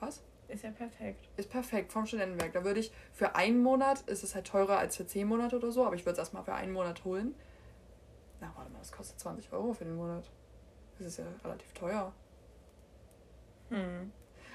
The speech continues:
Speaker 1: Aber vielleicht mache ich mal so einen Probemonat, weil im April, es nervt mich so sehr, auch in den nächsten Wochen, es soll immer noch kalt bleiben.
Speaker 2: Hm.
Speaker 1: Aber ich will mich bewegen.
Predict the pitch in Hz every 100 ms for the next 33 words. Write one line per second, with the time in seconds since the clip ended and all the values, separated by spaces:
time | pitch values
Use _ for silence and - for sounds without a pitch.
0 | - 233 226 247 247 269 247 208 185 185
1 | - 190 220 233 185 190 220 214 202 196
2 | 190 - - 226 262 320 - - - 214
3 | 208 226 277 - 254 247 262 294 247 240
4 | 262 233 226 220 208 247 285 - 220 220
5 | 269 226 214 208 - 202 226 277 254 240
6 | - 247 240 196 180 175 180 - - -
7 | 226 208 190 196 208 - 226 226 - 208
8 | 226 180 165